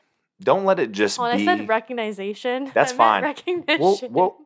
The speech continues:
Speaker 1: we'll keep it in. We'll go with it.
Speaker 2: <laughs>
Speaker 1: So, <laughs> wh-, um, don't, as the military member,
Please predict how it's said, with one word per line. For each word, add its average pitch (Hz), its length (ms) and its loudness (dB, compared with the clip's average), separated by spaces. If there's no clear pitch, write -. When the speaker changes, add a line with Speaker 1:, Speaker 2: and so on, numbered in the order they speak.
Speaker 1:
we'll 127 180 2
keep 123 220 -2
it 101 80 4
in. 90 160 0
We'll 101 100 0
go 110 220 6
with 98 160 0
it. - 240 -6
Speaker 2:
<laughs> - 40 -20
Speaker 1:
So, 107 380 4
<laughs> - 60 -2
wh-, - 320 -6
um, 113 400 2
don't, 117 440 -2
as 135 220 2
the 135 100 0
military 113 440 2
member, 90 680 0